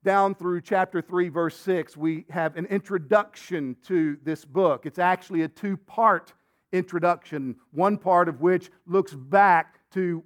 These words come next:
when Joshua led the people into the land of promise, and then the second part of the introduction giving us a summary of what happened to the people after they inhabited the land of promise. Beginning in verse seven of chapter three, all the way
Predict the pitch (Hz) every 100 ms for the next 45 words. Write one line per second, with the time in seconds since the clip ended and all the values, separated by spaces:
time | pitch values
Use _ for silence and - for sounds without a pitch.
0 | - 175 160 135 151 185 190 - 165 156
1 | 160 190 180 196 202 170 170 160 - 196
2 | 214 185 165 151 143 135 - 147 143 143
3 | 139 _ _ _ - 170 165 170 160 143
4 | _ _ - 214 214 214 185 _ - 170
5 | 156 165 147 156 151 147 151 151 - 156
6 | - _ 135 196 185 175 170 165 - 165
7 | - - 196 214 190 156 156 139 165 170
8 | - 180 180 180 165 160 160 180 170 156
9 | 156 - 185 185 - 160 151 147 147 160
10 | 185 170 165 143 110 _ _ - 135 151
11 | 143 127 - 147 131 104 _ - _ _
12 | _ _ _ 143 196 202 196 170 170 -
13 | 214 226 202 180 190 180 170 165 170 170
14 | 170 _ _ _ 180 190 208 196 185 175